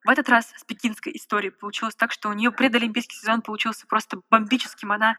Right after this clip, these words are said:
э, второй раз в карьере попала на пьедестал чемпионата мира, уступив только Ане Щербаковой. При том, что боролась с квадистками, с Щербаковой и с Трусовой, которая выставила пять четверных в произвольной программе тогда. В общем,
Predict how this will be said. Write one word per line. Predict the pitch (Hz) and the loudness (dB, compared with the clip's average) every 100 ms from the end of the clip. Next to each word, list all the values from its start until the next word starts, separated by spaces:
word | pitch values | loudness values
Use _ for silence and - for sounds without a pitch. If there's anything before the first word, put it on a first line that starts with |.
| _ | _
э, | - 202 | -2 2
второй | - 226 262 | 6 6 6
раз | 240 | 2
в | - | 0
карьере | 208 202 240 | -2 2 0
попала | 226 - 214 | 0 4 4
на | 202 | 4
пьедестал | 202 196 220 | -6 -4 -4
чемпионата | 214 208 208 202 | -4 -6 -8 -8
мира, | 202 262 269 240 214 | -2 2 6 6 6
уступив | - - - | -2 -16 -6
только | 220 - 202 | -4 0 0
Ане | 220 | 0
Щербаковой. | - 214 214 - 320 - - | -2 0 0 0 -8 -10 -2
При | 247 | 4
том, | 262 320 | 4 4
что | 254 | 2
боролась | 208 277 262 - | 4 4 4 2
с | 170 | -10
квадистками, | - 202 208 330 - 247 | 0 2 2 2 2 2
с | 214 | 0
Щербаковой | - 196 190 262 269 | -2 -2 2 4 4
и | 208 | 2
с | - | -2
Трусовой, | 233 277 - 247 233 | 2 4 4 4 2
которая | 208 202 202 | 0 -2 -2
выставила | 208 202 202 | -2 -2 0
пять | 220 | -2
четверных | - 220 214 | -2 -2 -2
в | - | -2
произвольной | 202 208 196 | -2 0 0
программе | 190 208 269 247 | 2 4 6 2
тогда. | 208 202 196 180 | -2 0 0 0
В | 208 | -2
общем, | - 214 | -2 -2